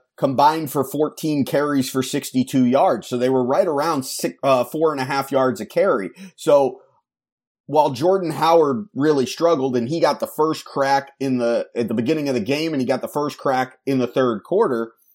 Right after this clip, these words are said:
the majority of the game, when it was Gaskin and Breida getting the carries, I,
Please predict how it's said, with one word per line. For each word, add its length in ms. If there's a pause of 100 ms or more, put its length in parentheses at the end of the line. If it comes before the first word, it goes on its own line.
(1000)
the 160
majority 840
of 140
the 60
game, 840
when 220
it 80
was 200
Gaskin 560
and 220
Breida 560 (400)
getting 320
the 80
carries, 760 (1040)
I, 100